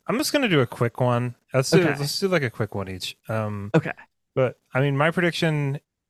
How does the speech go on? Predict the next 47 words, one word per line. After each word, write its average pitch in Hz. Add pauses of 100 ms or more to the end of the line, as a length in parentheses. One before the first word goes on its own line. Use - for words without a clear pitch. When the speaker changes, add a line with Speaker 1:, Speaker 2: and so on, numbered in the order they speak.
(160)
Speaker 1:
<sighs> -
see, 143
so 143
I'm 135
already 175
into 139
Cibola 101
Burn, 95
so 127
I'm 127
gonna 156
try 170
to 151
make, 143
like, 123
a 98 (120)
big 98 (840)
prediction. 95 (340)
You 107
know 101
what 98
I 98
mean? 95
Um, 92
'cause 107
I 117
don't 120
Speaker 2:
Okay, -
Speaker 1:
wanna 120
Speaker 2:
okay, -
I'll -
Speaker 1:
predict 101
Speaker 2:
try 107
to 67
do 57
one -
too. - (240)
Speaker 1:
Yeah, 95
'cause 101 (100)
I 113
don't 120
wanna 110
spoil 98
anything. 95 (240)
Speaker 2:
Right, -
Speaker 1:
Um, -
Speaker 2:
right. 57